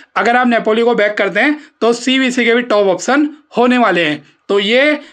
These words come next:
नेपोली की इलेवन थी। अभी जो मैंने यहाँ से सेवन प्लेयर पिक किए, तीन में डिफेंडर ले गया, डी लोरेंजो, बोन गिन्नो and एनिगो-, एन ओलिवेरा। इसके अलावा मैं मैकटोमिने, पोलिटानो,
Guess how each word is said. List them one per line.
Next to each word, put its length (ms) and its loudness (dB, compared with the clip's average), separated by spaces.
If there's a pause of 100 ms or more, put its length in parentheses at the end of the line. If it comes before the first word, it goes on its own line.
(120)
नेपोली 480 0
की 120 0
इलेवन 320 0
थी। 280 0 (260)
अभी 180 0
जो 100 2
मैंने 180 0
यहाँ 120 0
से 140 0
सेवन 280 0
प्लेयर 180 0
पिक 160 -4
किए, 120 2
तीन 240 -2
में 120 0
डिफेंडर 360 -2
ले 120 0
गया, 260 0 (400)
डी 160 -2
लोरेंजो, 400 2
बोन 360 0
गिन्नो 220 -2
and 220 -2
एनिगो-, 280 0 (160)
एन 180 2
ओलिवेरा। 520 0 (320)
इसके 200 -4
अलावा 180 2
मैं 100 0
मैकटोमिने, 640 0 (300)
पोलिटानो, 760 0